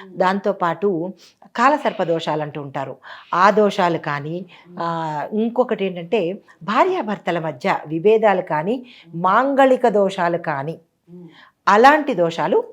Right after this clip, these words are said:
Speaker 2: ఈ చెరుకు రసంతో తులసమ్మ వారికి, డైరెక్ట్ మొక్కకి కాదు,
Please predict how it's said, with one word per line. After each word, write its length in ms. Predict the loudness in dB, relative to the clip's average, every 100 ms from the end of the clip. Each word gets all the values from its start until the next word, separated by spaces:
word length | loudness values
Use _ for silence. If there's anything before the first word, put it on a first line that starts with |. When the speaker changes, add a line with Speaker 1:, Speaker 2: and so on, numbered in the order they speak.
| -10
Speaker 2:
ఈ 300 | -4 -2 0 4
చెరుకు 260 | 4 4 2
రసంతో 720 | 2 -2 -4 2 2 2 -6 -20 _
తులసమ్మ 420 | 4 4 4 2
వారికి, 540 | 2 2 2 -2 -4 2
డైరెక్ట్ 400 | 4 4 4 -2
మొక్కకి 440 | -2 -2 -4 -4
కాదు, 500 | -6 -4 -4 -6 -8